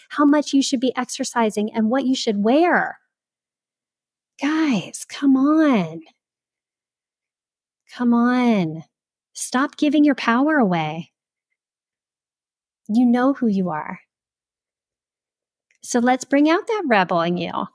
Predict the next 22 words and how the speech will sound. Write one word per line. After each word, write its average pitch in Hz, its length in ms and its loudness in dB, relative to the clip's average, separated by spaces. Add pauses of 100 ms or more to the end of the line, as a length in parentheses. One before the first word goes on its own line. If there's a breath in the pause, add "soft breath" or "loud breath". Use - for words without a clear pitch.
(300)
that 269 140 2
little 233 160 2
spirit 202 580 0
waiting 190 280 0
to 190 80 2
get 185 120 0
out. 165 320 -2 (1700)
It's - 140 -8
who 294 100 0
you 262 240 4
already 175 400 0
are. 170 380 0 (240)
You 220 100 2
just - 220 -2
need 208 160 2
to 190 80 0
remember 190 680 0 (680)
and 175 200 0
let 170 200 0
it, 165 160 -6 (180)
let 220 260 -4
that, 220 200 0